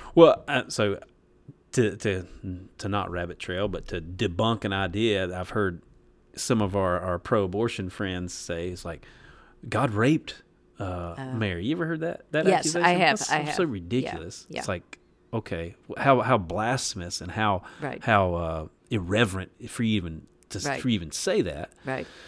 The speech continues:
Speaker 1: But the fact is that Mary submitted herself to this by her own volition. The plan was
Speaker 2: Mm-hmm.
Speaker 1: laid out. The
Speaker 2: Mm-hmm.
Speaker 1: angel didn't just come and say,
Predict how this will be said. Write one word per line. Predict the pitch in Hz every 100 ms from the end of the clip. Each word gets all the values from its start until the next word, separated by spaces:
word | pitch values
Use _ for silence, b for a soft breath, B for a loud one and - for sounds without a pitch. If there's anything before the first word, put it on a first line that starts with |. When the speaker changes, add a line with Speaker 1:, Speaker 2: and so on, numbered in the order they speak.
| B B B B B
Speaker 1:
But | 143
the | 147
fact | 196 185 -
is | 226 208 123
that | 123 - _ -
Mary | 110 110 139 269 147 90 87 -
submitted | - 123 113 135 196
herself | 113 98 110 92
to | 90
this | 95 -
by | 95
her | 101
own | 104 92
volition. | 87 98 151 - 85
The | 85
plan | 85 139 185 196
was | 104
Speaker 2:
Mm-hmm. | 98
Speaker 1:
laid | 101 101
out. | 95 85 - _
The | -
Speaker 2:
Mm-hmm. | 101
Speaker 1:
angel | 175 143
didn't | 117 110
just | 101 -
come | - 120 110
and | 95 90
say, | 101 92 85